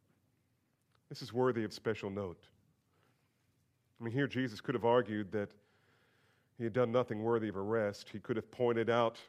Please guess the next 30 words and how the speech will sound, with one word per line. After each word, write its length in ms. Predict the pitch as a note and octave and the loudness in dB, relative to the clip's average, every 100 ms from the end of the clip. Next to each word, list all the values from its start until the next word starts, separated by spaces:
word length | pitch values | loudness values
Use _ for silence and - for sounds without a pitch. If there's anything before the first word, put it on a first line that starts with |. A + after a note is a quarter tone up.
| - _ _ _ _ _ _ _ - | -20 _ _ _ _ _ _ _ -16
Judas's 500 | - B2+ A#2 A2 G#2 | -4 -2 -2 -6 -12
treachery 680 | - - C#3+ - A2+ G#2 G#2 | -10 0 0 0 -6 -4 -4
in 80 | G#2+ | -4
an 100 | G2+ | -2
attempt 380 | G2+ - A#2+ A2+ | -4 -2 -2 -2
to 60 | F2+ | -6
discredit 680 | F#2+ - - B2 A2+ - | -10 -10 0 2 2 0
their 160 | G#2+ G2 | -4 -4
informant. 600 | F2+ - A#2 A2+ F2+ F#2 | -4 -6 -4 -2 -4 -10
He 80 | - | -8
could 120 | - | -6
have 80 | B2+ | -6
simply 440 | - E3 C#3 A#2+ - - - - | 0 2 4 0 0 -14 -20 -16
walked 460 | G2 A#2 D3+ D#3 - | 2 8 8 6 0
through 220 | D3+ D3 | 2 6
their 180 | C#3+ C3 | 6 6
midst 420 | A#2+ D3+ D3+ - | 4 2 0 -4
and 120 | A2 | -2
escaped 800 | G#2+ - - D3 F3+ E3+ - - _ - - - - | -2 -8 2 6 6 4 -2 -18 _ -20 -20 -20 -12
in 80 | A2+ | -4
the 80 | A2+ | 2
way 180 | A#2+ | 2
he 140 | A2+ A#2 | 2 0
had 120 | G#2+ | 2
done 200 | C3 C3+ | 4 4
in 80 | A#2+ | 2
the 60 | |
past. 800 | A2+ C3+ D#3+ D#3+ C#3+ - - - - _ _ _ _ - _ _ _ _ _ _ _ _ _ _ - | -2 4 6 6 4 -2 -12 -14 -20 _ _ _ _ -20 _ _ _ _ _ _ _ _ _ _ -16
But 140 | - | -6
no, 360 | A2+ A2+ A#2 | -2 2 0